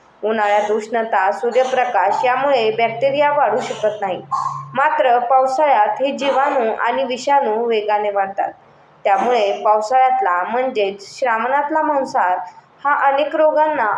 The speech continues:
आमंत्रण देणारा ठरू शकतो. महिन्यात मांसाहार केल्यास वेगवेगळ्या व्याधी जडू शकतात, अनेक प्रकारचे आजार होऊ शकतात, म्हणजेच श्रावणात मांसाहार वर्ज्य असतो.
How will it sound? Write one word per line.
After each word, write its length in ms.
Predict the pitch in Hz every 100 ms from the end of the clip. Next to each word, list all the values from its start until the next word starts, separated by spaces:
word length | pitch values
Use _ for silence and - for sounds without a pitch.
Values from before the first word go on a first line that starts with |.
| -
आमंत्रण 560 | 240 233 226 285 285
देणारा 380 | 247 208 202 247
ठरू 360 | 254 254 202 185
शकतो. 460 | 196 - - - - _ _ _ _ 240
महिन्यात 580 | 285 311 269 240 -
मांसाहार 440 | 247 254 262 311 311
केल्यास 560 | 320 302 240 202 208 196
वेगवेगळ्या 500 | 247 226 247 269 285
व्याधी 300 | 247 - 208
जडू 260 | 196 185
शकतात, 400 | - 196 - 170 - - - _ -
अनेक 280 | 196 208 202
प्रकारचे 600 | 226 - 240 247 254 208
आजार 400 | - 202 226 240
होऊ 220 | 240 247
शकतात, 460 | 247 302 294 311 302 - - - -
म्हणजेच 720 | 262 302 311 254 226 - - -
श्रावणात 680 | 269 254 277 294 220 214
मांसाहार 580 | 233 233 233 269 208 226
वर्ज्य 360 | 226 220 196 208
असतो. 380 | 165 - 180